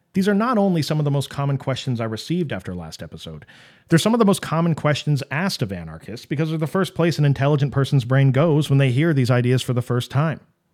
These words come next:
And because they're among the most asked questions, they're among the most answered questions by anarchists as well. We're gonna hear the answers to all these questions, among other things, next episode. If you have any other burning questions you've thought about since last episode, please send them my way. I'd be happy to read 'em.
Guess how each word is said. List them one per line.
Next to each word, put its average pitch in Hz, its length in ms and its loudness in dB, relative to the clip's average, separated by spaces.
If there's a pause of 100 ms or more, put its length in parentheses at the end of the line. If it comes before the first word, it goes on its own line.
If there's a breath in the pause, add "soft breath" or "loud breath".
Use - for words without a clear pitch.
(120)
And 110 80 -6
because 147 400 -2
they're 175 100 2
among 156 240 4
the 147 80 4
most 147 300 2
asked 151 300 -2
questions, - 600 -10 (160)
they're 110 100 -4
among 127 260 2
the 147 80 4
most 143 280 2
answered 139 400 -2
questions 101 460 -4
by 107 120 -6
anarchists 101 540 -6
as 95 140 -12
well. 104 320 -10 (360 soft breath)
We're 120 100 4
gonna 113 120 4
hear 143 240 4
the 147 200 4
answers 135 440 0
to - 80 -10
all 160 280 0
these 143 180 2
questions, 95 480 -8
among 156 260 -2
other 135 200 0
things, 95 340 -6 (320 soft breath)
next - 260 -6
episode. - 500 -12 (380)
If 127 60 -2
you 143 80 4
have 165 80 4
any 165 140 6
other 165 160 6
burning 151 320 4
questions 147 440 -2
you've 127 120 -4
thought 135 180 0
about 135 180 0
since 135 220 -4
last 135 260 0
episode, 147 380 -4
please 165 260 -4
send 131 140 -2
them 117 80 0
my 117 180 0
way. 127 320 -2
I'd 139 60 -10
be 113 80 -6
happy 131 300 -6
to 110 80 -4
read 104 180 -2
'em. 117 160 -2